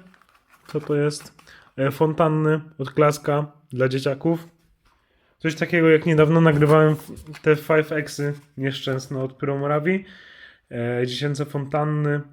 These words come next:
e, również od Klaska. Takie dwa rodzaje tych fontanienek. Proszę bardzo. Mamy również troszkę pikolaków. Up.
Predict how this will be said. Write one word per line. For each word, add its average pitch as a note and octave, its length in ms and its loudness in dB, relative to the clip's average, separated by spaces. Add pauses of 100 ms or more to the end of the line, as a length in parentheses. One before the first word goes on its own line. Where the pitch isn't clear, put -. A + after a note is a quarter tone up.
(280)
e, A2+ 440 -6
również C3+ 340 -2
od C3+ 160 -10
Klaska. D3+ 480 -2 (480)
Takie C3 240 -8
dwa C3 240 -2
rodzaje C#3+ 400 -2
tych C#3 140 -16
fontanienek. D3 720 -6 (1500)
Proszę B2+ 300 -12
bardzo. B2+ 460 -4 (3000)
Mamy C3+ 280 -2
również B2+ 300 -4
troszkę C3 340 -4
pikolaków. E3+ 760 2 (1900)
Up. G#3+ 400 0